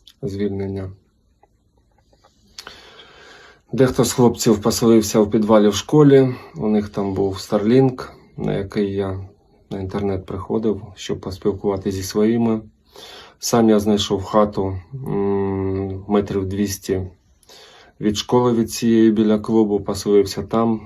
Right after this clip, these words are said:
Е, двері були взламані. Е, жіночка потім прийшла, е, ну, ми вже там жили, і вона прийшла,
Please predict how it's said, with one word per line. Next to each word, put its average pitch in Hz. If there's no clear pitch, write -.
Е, 101
двері 101
були 98
взламані. 120
Е, 107
жіночка 104
потім 101
прийшла, 101
е, 98
ну, 110
ми 101
вже 92
там 92
жили, 101
і 101
вона 95
прийшла, 110